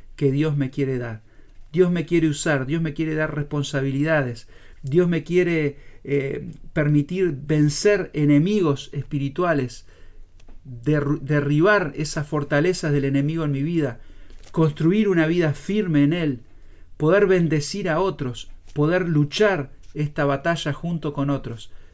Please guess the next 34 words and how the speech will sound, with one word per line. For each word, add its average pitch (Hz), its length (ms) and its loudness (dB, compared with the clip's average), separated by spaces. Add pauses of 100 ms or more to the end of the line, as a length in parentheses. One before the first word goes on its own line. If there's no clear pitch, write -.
(120)
Pero 143 280 2
todo 190 280 4
comienza, 151 720 0 (640)
y 135 400 -2
la 135 260 -2
clave 147 440 4
es 143 200 -4 (280)
que 131 140 -2
yo 151 200 -4
realmente 143 460 0
esté 143 180 -4
buscando 139 600 -2 (300)
la 127 180 -4
presencia 147 580 -2
de 123 80 -2
Dios 143 440 -2 (260)
con 127 220 -4
perseverancia, 131 1000 -2 (300)
con 127 240 -6
persistencia. 120 800 -8 (360)
Quiera 160 240 2
Dios 156 220 2
que 160 100 -4
esto 147 240 -2
pueda 151 180 0
ser 143 220 -4
una 139 160 0
realidad 131 340 0
en 135 60 -2
cada 131 240 -4
una 131 160 -4
de 123 60 -4
nuestras 117 280 -6
vidas. 113 300 -10